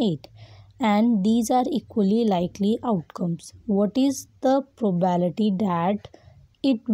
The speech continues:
will point at?" So यहाँ पे आपको देखने को मिलेगा कि एक एरो है, ठीक है, इस एरो, आप गेम खेल रहे हैं, ठीक है, यहाँ पे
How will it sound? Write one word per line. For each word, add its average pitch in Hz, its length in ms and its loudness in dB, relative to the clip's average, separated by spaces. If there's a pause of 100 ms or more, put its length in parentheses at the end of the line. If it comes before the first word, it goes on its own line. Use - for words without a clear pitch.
will 196 140 2 (140)
point 175 460 -2
at?" - 220 -10
So 220 80 0
यहाँ 214 360 2
पे 277 100 0 (180)
आपको - 240 -6 (100)
देखने 196 300 0
को 214 120 -2
मिलेगा 185 480 0 (520)
कि 226 140 2 (640)
एक 247 220 -2 (140)
एरो 208 340 2
है, 220 200 0 (120)
ठीक 220 180 0
है, 247 60 2
इस 226 300 -2 (140)
एरो, 208 320 2 (840)
आप 214 280 0
गेम 214 320 4
खेल 196 300 0
रहे 175 120 0
हैं, 175 100 0
ठीक 226 240 -2
है, 208 120 -2 (500)
यहाँ 202 360 0 (100)
पे 220 80 2